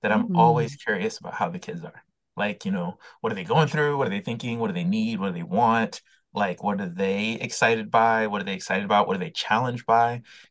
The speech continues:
Speaker 1: 'Cause I feel like if you know how the kids are doing, that's the most essential assessment, right? We talk about, um, being, you know,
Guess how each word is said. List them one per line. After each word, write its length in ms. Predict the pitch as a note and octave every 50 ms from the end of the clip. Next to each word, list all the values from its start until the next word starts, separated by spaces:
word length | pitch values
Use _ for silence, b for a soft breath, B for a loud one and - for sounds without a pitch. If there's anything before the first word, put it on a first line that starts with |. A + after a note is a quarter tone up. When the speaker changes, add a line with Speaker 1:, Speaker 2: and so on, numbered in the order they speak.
| B _ -
Speaker 1:
'Cause 320 | B2 A#2 A2+ G2 F#2+ - -
I 60 | -
feel 160 | - - C#3+
like 180 | - - - -
if 140 | A2 - -
you 80 | G2+
know 180 | G2+ A2+ A#2 A2+
how 200 | - - G#2 G2
the 80 | G2
kids 340 | F2+ - - F#2+ F2 F2+ -
are 160 | G2 F2+ D#2+ -
doing, 380 | F2 F2 G2 A2 G2 F2+ E2+ E2+
that's 220 | G2 G#2 - -
the 80 | - A2+
most 260 | G#2+ G#2 G#2 - -
essential 680 | G2+ F2+ - - - F#2+ F2+ F2 - - F2+ D#2+ - -
assessment, 540 | - - - - - - - - - - _ _ _
right? 240 | F#2+ F2+ F#2 G2 -
We 120 | F2+ F#2+
talk 240 | - - G#2 G#2 -
about, 340 | G2 G2+ G2 G2 G2 - - B B B B B B B B -
um, 480 | G2 G2 F#2 F2+ F2+ F#2+ F#2 F2+ F2 - _ _ - G2+
being, 440 | - G#2 G2 F#2+ G2 G2 G2 G2 - _ _ _ _ _ _ _ _
you 100 | - A2
know, 400 | G#2 G2+ F#2+ F#2 F#2 F#2 F2+ -